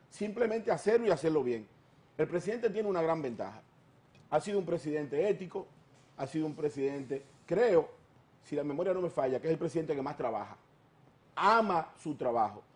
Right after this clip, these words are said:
Tiene una compañera de esposa que es un plus, porque pocas personas se dan cuenta de que la esposa del presidente,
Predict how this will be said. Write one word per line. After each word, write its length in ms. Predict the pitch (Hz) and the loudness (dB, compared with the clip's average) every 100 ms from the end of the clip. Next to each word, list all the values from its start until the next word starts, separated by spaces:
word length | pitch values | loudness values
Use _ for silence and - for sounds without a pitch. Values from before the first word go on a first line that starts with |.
| _ _ _ | _ _ _
Tiene 280 | - 226 254 | -2 0 2
una 260 | 240 247 220 | 2 2 2
compañera 760 | 220 208 185 185 180 156 139 135 | 2 0 0 2 4 4 0 -2
de 100 | 131 | -4
esposa 520 | 123 147 131 117 110 - _ _ | -2 -2 -2 -4 -12 -14 _ _
que 80 | 165 | -6
es 120 | 170 | -4
un 140 | 190 | -6
plus, 380 | - 185 196 139 - _ _ _ _ _ _ _ - | -4 0 0 0 -8 _ _ _ _ _ _ _ -2
porque 260 | 156 170 | 2 2
pocas 500 | 151 - 240 254 226 | 0 2 2 4 0
personas 460 | - 175 190 196 180 | 0 -4 -2 -4 -4
se 80 | 165 | -4
dan 160 | 170 | -4
cuenta 420 | - 147 127 127 123 | -4 -4 -4 -2 -2
de 160 | 117 | -2
que 220 | 135 117 - | -4 -4 -4
la 280 | 127 131 123 | -2 0 0
esposa 340 | - 214 - | -2 0 0
del 140 | 226 | 0
presidente, 680 | 175 185 175 156 127 117 117 | -2 -2 0 0 -2 -4 -8